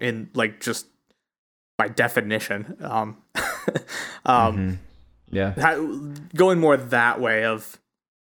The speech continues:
Speaker 1: yeah.
Speaker 2: Probably no. Um, not acceptable. Um, because, and I've been in this situation with our family too, of poor church culture,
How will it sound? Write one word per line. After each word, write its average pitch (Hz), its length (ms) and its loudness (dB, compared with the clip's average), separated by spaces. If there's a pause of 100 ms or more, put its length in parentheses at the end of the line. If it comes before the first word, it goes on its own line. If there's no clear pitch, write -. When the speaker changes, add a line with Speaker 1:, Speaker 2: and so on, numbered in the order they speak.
(960)
Speaker 1:
yeah. 110 220 0 (840)
Speaker 2:
Probably 90 300 2
no. 90 240 -2 (380)
Um, 90 480 0 (240)
not 92 240 2
acceptable. 90 580 -2 (480)
Um, 92 560 2 (460)
because, 98 920 2 (720)
and 98 140 2
I've 95 160 4
been 101 140 4
in 95 60 2
this 90 140 0
situation 92 500 0
with 85 100 -4
our 85 160 2
family 85 280 0
too, 90 240 2
of 85 280 0 (260)
poor 101 320 4
church 98 340 0
culture, 98 460 2